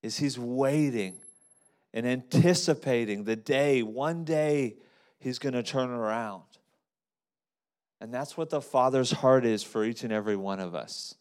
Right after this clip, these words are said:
Is there are things in our lives that we've held on to that aren't of the Lord. And he's saying,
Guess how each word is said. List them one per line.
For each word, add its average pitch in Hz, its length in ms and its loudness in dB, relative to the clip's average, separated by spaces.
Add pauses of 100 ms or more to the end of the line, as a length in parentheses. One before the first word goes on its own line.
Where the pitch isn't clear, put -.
(540)
Is 110 120 -10
there 147 120 6
are 127 60 6
things 160 520 -2
in 160 120 -2
our 143 180 4
lives 127 420 4
that 127 80 -2
we've 123 360 -2
held 147 420 4
on 147 340 4
to 101 460 0 (380)
that 120 120 6
aren't 143 260 6
of 143 160 2
the 135 120 4
Lord. 127 560 0 (640)
And 107 120 -12
he's 113 180 -12
saying, 113 360 -6